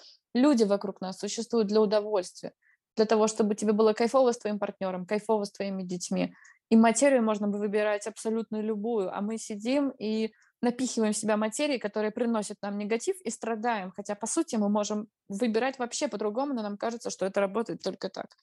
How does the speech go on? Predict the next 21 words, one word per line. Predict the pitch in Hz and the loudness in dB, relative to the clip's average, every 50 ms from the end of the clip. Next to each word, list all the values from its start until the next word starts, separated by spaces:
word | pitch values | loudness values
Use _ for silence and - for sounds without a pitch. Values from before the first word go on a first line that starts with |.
| - - - - _ _ | -20 -20 -20 -20 _ _
И | 233 | 2
вот | 226 240 240 247 | 2 4 2 2
это | 220 233 220 | 0 2 0
вот | 214 214 220 | -2 -2 -4
твое | - 226 220 214 | -2 0 0 0
убеждение, | 214 196 208 214 208 214 220 214 202 190 | 0 -2 -4 -6 -6 -6 -6 -6 -6 -8
что | - - - 196 | -10 -8 -4 -2
нам | 208 208 202 202 | -2 0 -2 0
кажется, | - 220 196 196 180 - 190 | 0 0 0 0 -4 -8 -12
что | - - - | -8 -4 -2
работает | 202 196 185 196 180 196 190 - | -2 -2 -2 -2 -4 -4 -4 -4
только | 196 196 - - 214 | -4 -2 -2 -4 -2
так, | - 302 330 - | 0 0 0 0
это | 254 - - | -2 -2 -2
единственное, | 233 240 254 226 247 262 220 202 - - - 180 185 | 0 0 0 2 2 0 0 -2 -4 -8 -8 -8 -8
что | - - - 196 185 | -10 -6 -4 -2 -2
мешает | 190 196 196 - 202 185 180 - | -2 -2 -2 -2 0 0 0 -2
человеку | - - 196 196 240 285 - - 220 | -2 -2 0 2 2 2 0 -4 -6
получать | - 190 185 185 - 202 202 - | -4 -4 -4 -4 -4 -4 -4 -4
удовольствие | 208 190 190 190 208 233 226 - - - 185 | -2 -2 0 2 2 0 0 -2 -6 -6 -8
от | 180 | -6